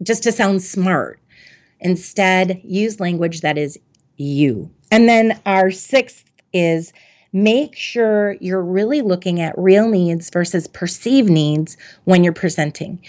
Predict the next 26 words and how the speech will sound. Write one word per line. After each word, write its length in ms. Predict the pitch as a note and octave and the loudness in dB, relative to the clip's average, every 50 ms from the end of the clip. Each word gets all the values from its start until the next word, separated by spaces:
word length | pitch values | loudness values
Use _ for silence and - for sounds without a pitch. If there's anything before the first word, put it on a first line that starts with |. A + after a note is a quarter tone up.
| - - - - - - - _ | -20 -20 -20 -20 -20 -20 -20 _
So 480 | - - - - A3 G#3 G3+ G3+ - _ _ _ _ _ | -20 -6 2 4 6 6 6 4 0 _ _ _ _ _
what 180 | - A#3 A#3+ C4 | 0 4 4 6
I 100 | D#4 E4 | 6 6
mean 260 | D#4 C#4+ C4+ C4 B3 | 4 4 2 2 2
by 160 | G#3 G#3 F#3+ | 2 2 0
that 280 | F3 F3+ F3+ E3+ E3+ E3 | 0 0 -2 -2 -2 -2
is 240 | E3+ E3 D#3+ D#3+ - - | -2 -4 -4 -6 -8 -4
a 140 | - G3 F#3+ | -2 0 0
real 420 | F#3+ F#3+ G3 G3+ B3+ D4+ D#4+ D#4+ D4+ | 0 -2 -4 -2 0 0 0 0 0
need 600 | A3+ F#3+ F3+ E3 D#3+ D#3 D3+ D#3+ E3 F3+ F3+ F3+ _ _ _ _ _ _ _ _ | 0 -2 -2 -2 -4 -4 -6 -6 -6 -8 -10 -12 _ _ _ _ _ _ _ _
is 400 | - G3 G3 F#3+ F#3+ F#3 F3+ F#3+ F3+ - | -2 0 2 2 0 0 -2 -6 -10 -8
what 240 | - E3+ G#3 G#3 - | -4 -4 -2 -2 -2
the 140 | G#3+ G3+ - | -4 -4 -2
audience 420 | F3+ F#3 F#3+ F#3+ F3+ F3+ F3+ - | 0 0 0 0 -2 -4 -6 -6
wants 200 | F3+ F3+ F3 - | -8 -8 -6 -6
to 100 | - F#3 | -6 -4
walk 280 | D#3 D#3+ D#3+ E3 - - | -2 -2 -4 -4 -2 -2
away 260 | F3 D#3+ E3+ E3+ E3 | -2 0 0 0 0
with 180 | D#3+ D#3+ - | 0 -2 -4
and 260 | E3+ E3+ D#3+ E3+ - - | -6 -8 -8 -8 -6 -6
actually 360 | F#3+ G3+ G3 - - G#3+ F#3+ | -6 -6 -6 -4 -2 0 0
be 200 | E3+ F#3 D3 E3+ | 2 2 2 2
able 140 | F3 D#3+ F3 | 2 0 0
to 180 | - - E3+ | -2 -2 -4
use 600 | E3 D3+ D#3 E3+ G#3 C4 C#4 A3 E3 D3 D3 C#3+ | -2 0 2 4 6 6 6 6 6 4 2 -2
immediately. 760 | - - F3 G3 G3+ A#3+ A#3+ A#3+ F#3+ - G2 B2 G#2 G2 C#3 | -4 0 2 2 4 4 4 4 2 0 -2 -6 -12 -12 -14